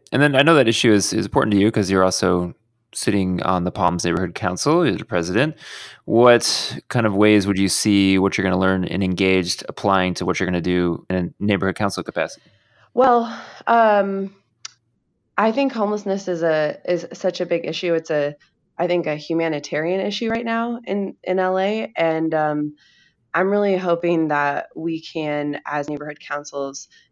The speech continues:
Speaker 2: be a voice of humanity for people who are, um, who are, like, losing their lives, um, being homeless in L A. Um,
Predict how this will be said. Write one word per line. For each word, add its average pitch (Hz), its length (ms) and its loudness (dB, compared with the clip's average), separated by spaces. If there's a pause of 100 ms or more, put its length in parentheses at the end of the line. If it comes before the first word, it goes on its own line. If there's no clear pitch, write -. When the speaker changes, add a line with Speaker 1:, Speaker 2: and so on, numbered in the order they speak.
(140)
Speaker 2:
be 156 160 -4
a 151 80 -2
voice 143 640 -8
of 139 180 -6
humanity 151 680 -8
for 147 260 -6
people 147 320 -10
who 147 160 -10
are, 139 300 -2 (480)
um, 143 560 -4 (1080)
who 185 120 0
are, 170 120 4
like, 151 220 0
losing 170 280 0
their 147 120 -2
lives, 143 640 -4
um, 139 480 -6 (840)
being 151 240 -4
homeless 147 460 -6
in 170 120 -2
L 165 200 -2
A. 190 300 -2 (120)
Um, 143 440 -4